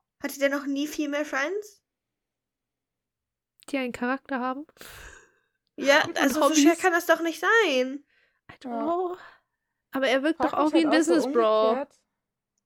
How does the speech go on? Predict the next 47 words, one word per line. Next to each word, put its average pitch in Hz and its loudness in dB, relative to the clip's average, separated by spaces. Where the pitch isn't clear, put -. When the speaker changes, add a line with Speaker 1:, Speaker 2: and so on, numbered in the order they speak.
Speaker 1:
Ich 302 -4
dachte, 330 -4
Speaker 3:
wenn - -2
Speaker 1:
also 233 -2
Speaker 3:
der - 2
jetzt - -10
also 233 -4
wenn 226 -2
der 240 0
jetzt 330 -4
eine 240 -2
beste 240 -6
Freundin 226 -4
hätte, 240 -6
das 233 -10
kann 240 -4
ich, - -12
scheint 247 -6
ja 247 -2
für 233 -6
ihn 233 -4
dann 240 -4
in - -8
seiner 220 -6
Sichtweise 220 -6
auch - -10
überhaupt 226 -6
nicht - -20
zu 202 -12
gehen, 202 -4
so. 226 -4
Speaker 2:
Das 294 -2
war 254 4
auch 277 0
der 262 0
Moment, 254 0
wo 247 -2
ich - -10
wieder 240 2
war. 233 2
Speaker 3:
Da 247 -6
wär 247 2
ich 247 -2
auch 262 0
so 254 -6
ein 220 -2
bisschen, 220 -6